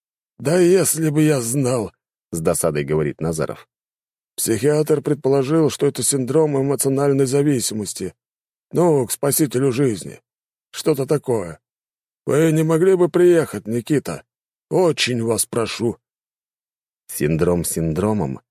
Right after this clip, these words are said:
Speaker 2: но мало ли что на уме у княжны Назаровой, помимо психических отклонений. И помнит ли она о разломе? Не хотелось бы. Возможно, мне удастся это выяснить.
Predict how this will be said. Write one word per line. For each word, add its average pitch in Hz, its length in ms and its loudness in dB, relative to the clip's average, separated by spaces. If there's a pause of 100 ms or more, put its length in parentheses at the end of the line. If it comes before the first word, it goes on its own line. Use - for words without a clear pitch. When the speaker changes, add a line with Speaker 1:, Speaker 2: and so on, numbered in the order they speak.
(380)
Speaker 2:
но 82 200 0
мало 156 280 0
ли 143 100 0
что 127 240 -2
на 120 100 2
уме 117 300 2
у 104 80 0
княжны 95 420 0
Назаровой, 92 720 -2
помимо 85 380 -2
психических - 800 -6
отклонений. 85 720 -4 (960)
И - 100 0
помнит 156 460 0
ли 139 80 2
она 139 300 0
о 135 40 -2
разломе? 131 640 -2 (680)
Не 87 280 0
хотелось 80 480 0
бы. 78 220 -4 (640)
Возможно, 87 460 -2
мне 92 180 0
удастся 87 460 -2
это 90 180 0
выяснить. 62 600 -8